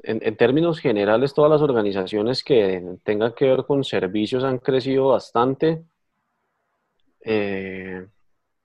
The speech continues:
pero igual el, el coletazo económico todo lo, lo van a sentir de, pues en, sí o sí. O sea, yo creo que, que esa crisis igual a, a todos nos, nos, nos va a pegar.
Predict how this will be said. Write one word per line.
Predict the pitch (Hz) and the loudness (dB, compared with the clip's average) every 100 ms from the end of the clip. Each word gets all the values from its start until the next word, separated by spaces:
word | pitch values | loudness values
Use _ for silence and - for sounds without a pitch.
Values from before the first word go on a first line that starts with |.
| _ _ _ _ _ _ _ _ | _ _ _ _ _ _ _ _
pero | 120 110 | 2 2
igual | 107 104 107 117 | 4 4 4 6
el, | 123 131 | 4 4
el | 131 | 0
coletazo | - 139 104 - 107 131 | 2 2 2 0 0 0
económico | 139 110 104 117 120 | 0 -2 -2 -2 -2
todo | 104 113 | -2 0
lo, | 117 101 | 0 -2
lo | 98 98 | -2 -2
van | 101 | -2
a | 117 | -2
sentir | 107 98 107 101 | -4 -4 -4 -2
de, | 101 110 110 107 107 _ _ _ _ - | 2 4 4 0 -6 _ _ _ _ -4
pues | 110 | -2
en, | 104 95 95 143 _ _ _ _ | -2 -6 -12 _ _ _ _ _
sí | - - 120 | -8 2 2
o | |
sí. | 117 117 - _ | 2 -2 -6 _
O | 87 | -12
sea, | 107 101 95 - | -6 -4 -4 -8
yo | - - 113 | -10 -2 0
creo | 127 127 | 0 2
que, | 139 104 - _ _ _ _ - | 4 2 -2 _ _ _ _ -6
que | 104 | -2
esa | 113 | 0
crisis | - 127 127 123 | 0 0 0 0
igual | 104 101 | 2 4
a, | 110 117 127 | 4 4 2
a | 120 | 2
todos | 120 123 | 4 4
nos, | 123 107 90 - - _ _ _ _ _ _ _ | 4 0 -2 -12 -20 _ _ _ _ _ _ _
nos, | 113 110 101 98 - | -4 -2 0 -2 -6
nos | 113 104 | -6 -2
va | 101 | 0
a | - | 2
pegar. | 117 117 98 | 4 4 2